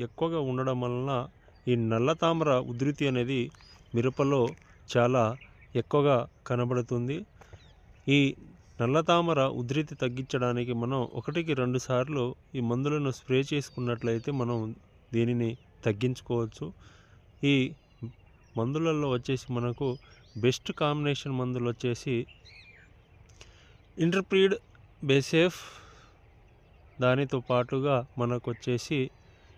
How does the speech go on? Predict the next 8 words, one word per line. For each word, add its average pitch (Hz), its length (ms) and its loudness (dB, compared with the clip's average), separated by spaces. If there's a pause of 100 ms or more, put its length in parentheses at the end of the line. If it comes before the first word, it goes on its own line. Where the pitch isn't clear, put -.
ఎక్స్పోనస్ 165 540 2
అనే 127 160 0 (100)
మందు, 127 260 -2 (2000)
ఇంకా 147 300 4 (600)
గోద్రేజ్ 151 540 6
వచ్చేసి 147 500 0 (120)
గ్రాసియా 131 560 6 (160)
హనాబి. 127 500 2